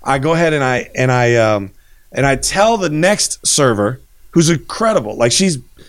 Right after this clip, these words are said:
you know, s-, just the basics. If my cup gets empty, fill it back up, right? If it looks like I got stuff all over my face, bring me a napkin.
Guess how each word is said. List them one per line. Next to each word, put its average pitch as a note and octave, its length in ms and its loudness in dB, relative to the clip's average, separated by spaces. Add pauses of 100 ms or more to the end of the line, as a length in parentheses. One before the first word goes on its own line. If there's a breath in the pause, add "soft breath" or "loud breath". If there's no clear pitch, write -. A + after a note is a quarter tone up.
(220 soft breath)
you D3 120 2
know, C3 160 4
s-, - 280 -8 (240)
just - 200 -4
the F#3+ 60 4
basics. E3 600 0 (580)
If C#3 140 0
my D#3+ 140 2
cup F3+ 300 -2
gets D#3+ 180 0
empty, D3+ 300 -2
fill E3 220 0
it D3 100 0
back D3+ 220 0
up, - 220 -4 (400)
right? C3 320 0 (460 soft breath)
If C3+ 220 0
it C#3+ 60 2
looks D#3+ 220 0
like E3+ 180 0
I D3+ 120 2
got D3 260 0
stuff E3+ 260 -2
all D#3+ 120 2
over D#3 80 0
my D3+ 100 0
face, E3 260 0
bring F3+ 180 2
me F3 80 2
a - 20 2
napkin. E3 440 0